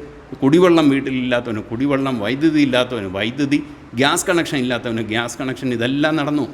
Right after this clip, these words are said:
മുദ്ര ലോൺ കൊടുക്കുന്നു. നിങ്ങൾ എന്തിനു പോയി ജോലിക്ക് അപ്ലൈ ചെയ്യണം? നിങ്ങൾ സ്വന്തമായി ഒരു അധ്വാനിച്ച് ഒരു സംവിധാനം നിങ്ങളുണ്ടാക്കൂ, നിങ്ങളതിൻ്റെ കാര്യങ്ങൾ നിങ്ങൾ നിയന്ത്രിക്കൂ എന്ന് പറഞ്ഞ് യുവതലമുറയെ വളർത്തിയെടുക്കുന്നു.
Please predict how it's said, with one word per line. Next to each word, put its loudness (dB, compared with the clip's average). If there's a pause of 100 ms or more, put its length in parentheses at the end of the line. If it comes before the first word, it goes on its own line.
(300)
മുദ്ര 2
ലോൺ 2
കൊടുക്കുന്നു. -2
നിങ്ങൾ 2
എന്തിനു 4
പോയി 4
ജോലിക്ക് 2
അപ്ലൈ 2
ചെയ്യണം? 0 (440)
നിങ്ങൾ 4
സ്വന്തമായി 2 (120)
ഒരു -2
അധ്വാനിച്ച് 0 (320)
ഒരു -2
സംവിധാനം 4
നിങ്ങളുണ്ടാക്കൂ, 4
നിങ്ങളതിൻ്റെ 2 (300)
കാര്യങ്ങൾ 4
നിങ്ങൾ 4
നിയന്ത്രിക്കൂ 2
എന്ന് 2
പറഞ്ഞ് 0
യുവതലമുറയെ 2
വളർത്തിയെടുക്കുന്നു. 0